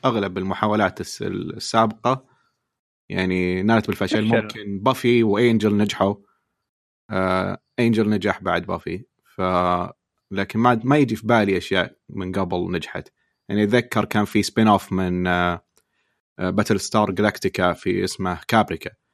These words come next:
Speaker 1: صح إنه مختلف
Speaker 2: مم.
Speaker 1: تمامًا عن باتل، آه، باتل ستار جلاكتيكا. آه، لكنه فشل.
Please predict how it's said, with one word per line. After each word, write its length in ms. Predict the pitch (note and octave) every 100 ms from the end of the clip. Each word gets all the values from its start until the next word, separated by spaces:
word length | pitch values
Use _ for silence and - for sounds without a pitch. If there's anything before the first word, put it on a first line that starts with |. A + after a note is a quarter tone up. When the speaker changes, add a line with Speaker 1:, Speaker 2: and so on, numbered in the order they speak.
| - _ _ _
Speaker 1:
صح 200 | D3 C3+
إنه 120 | C#3
مختلف 380 | C3 C3 A#2 G#2+
Speaker 2:
مم. 60 | -
Speaker 1:
تمامًا 520 | A2+ C#3+ C3 G2 F2+
عن 320 | F2 F2+ F2+
باتل، 220 | F2+ - - -
آه، 560 | F#2+ F#2+ G2 - - -
باتل 320 | - G2+ F#2+
ستار 280 | - F#2+ F#2
جلاكتيكا. 640 | F#2+ G2 - - - G2+ - _ _ _ _ _ _ _ _
آه، 420 | G#2 G2 F#2+ F#2+ G2
لكنه 600 | G2+ - A2 A2 A2 A2+
فشل. 320 | E3+ - F2